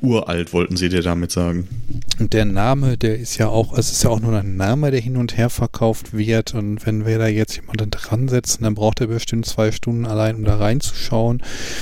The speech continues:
Speaker 2: So
Speaker 1: Mhm.
Speaker 2: viel hat die Maschine doch bestimmt, ge-, hat oft doch gar nicht gekostet, das sehen wir sofort. Ja, also durfte ich die wieder zurückschleppen.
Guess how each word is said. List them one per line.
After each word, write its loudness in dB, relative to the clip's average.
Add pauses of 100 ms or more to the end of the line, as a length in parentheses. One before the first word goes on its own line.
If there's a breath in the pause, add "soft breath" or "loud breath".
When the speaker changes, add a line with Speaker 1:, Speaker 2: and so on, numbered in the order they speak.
Speaker 2:
So 4
Speaker 1:
Mhm. 2
Speaker 2:
viel 0
hat 0
die -2
Maschine 0
doch 0
bestimmt, -2
ge-, -2
hat 2
oft -2
doch 0
gar 2
nicht 0
gekostet, 0
das 0
sehen 0
wir 0
sofort. -2 (1700 loud breath)
Ja, 2
also -2
durfte -2
ich -6
die -4
wieder 2
zurückschleppen. 0